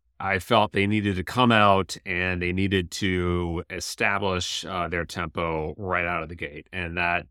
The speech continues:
did not happen. You look at the first three plays of this game,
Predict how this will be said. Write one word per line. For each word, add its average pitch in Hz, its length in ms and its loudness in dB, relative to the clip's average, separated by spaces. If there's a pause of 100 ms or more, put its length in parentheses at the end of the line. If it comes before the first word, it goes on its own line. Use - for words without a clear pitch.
did 90 160 0
not 85 240 -2
happen. 82 320 -8
You 87 80 -6
look 98 160 -2
at 101 80 -4
the - 80 -8
first 107 520 -2 (360)
three 151 220 4
plays 120 360 4
of 92 60 -2
this 92 220 -4
game, 71 460 -6